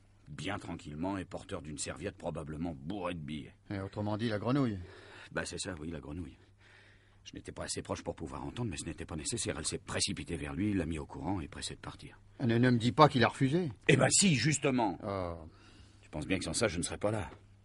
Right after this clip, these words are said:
Speaker 1: Enfin, encore une fois, j'ai pas pu entendre, mais je suis à peu près sûr de ce qu'il mijote. Primo, Barra ne supporte pas de s'être laissé avoir, il est fou de rage.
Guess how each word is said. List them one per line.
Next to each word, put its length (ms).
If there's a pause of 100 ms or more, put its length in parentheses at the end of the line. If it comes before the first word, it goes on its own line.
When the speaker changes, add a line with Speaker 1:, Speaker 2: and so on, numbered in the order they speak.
(1160)
Speaker 1:
Enfin, 120
encore 200
une 80
fois, 140
j'ai 160
pas 100
pu 140
entendre, 320
mais 80
je 60
suis 100
à 40
peu 120
près 120
sûr 280
de 80
ce 80
qu'il 100
mijote. 500 (640)
Primo, 420 (300)
Barra 240
ne 80
supporte 440
pas 140
de 80
s'être 300
laissé 220
avoir, 300
il 100
est 80
fou 180
de 60
rage. 340